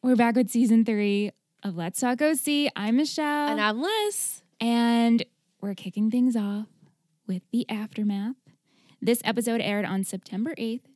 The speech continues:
Speaker 1: two thousand five. It was written by Josh Schwartz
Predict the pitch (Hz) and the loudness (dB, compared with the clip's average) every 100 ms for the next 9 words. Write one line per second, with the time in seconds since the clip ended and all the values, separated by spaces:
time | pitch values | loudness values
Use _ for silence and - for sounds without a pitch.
0 | - 269 302 339 269 196 180 - - 277 | -14 -12 -8 -6 -4 -4 -6 -10 -10 -10
1 | - - _ _ _ - - - _ - | -10 -20 _ _ _ -20 -20 -20 _ -4
2 | 214 208 - 208 196 208 185 175 175 170 | -2 -2 -4 -6 -2 0 2 2 0 0
3 | 160 - _ - 185 185 - 269 226 165 | -4 -10 _ -10 -6 -6 -2 0 0 -2
4 | 147 160 190 185 254 - 196 165 220 - | -8 -10 -10 -10 -10 -10 -10 -10 -10 -14